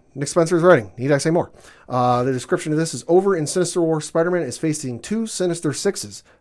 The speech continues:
But then, what is he doing here? Just want to say, trying not to spoil, you don't quite understand how intense and impossible this situation is for Peter Parker."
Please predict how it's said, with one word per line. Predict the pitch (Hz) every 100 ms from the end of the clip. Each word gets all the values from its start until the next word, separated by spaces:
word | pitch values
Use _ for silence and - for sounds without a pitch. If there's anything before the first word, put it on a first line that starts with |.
| -
But | 120
then, | 147 147 135 - _
what | 92 87 82
is | 101
he | 135
doing | 143 180 202
here? | 320 269 - - _
Just | - 185
want | 214
to | -
say, | - 170 165
trying | 165 - 160 185
not | 190 190
to |
spoil, | 170 - 147 135 131 - - -
you | 131
don't | 147 151
quite | - 190 190
understand | 160 160 - 135
how | 127 151
intense | 165 143 139 139
and |
impossible | 117 - 139 139 143
this | 123 117
situation | 135 - 135 127
is | 110 117
for | 123
Peter | 135 123
Parker." | 117 117 -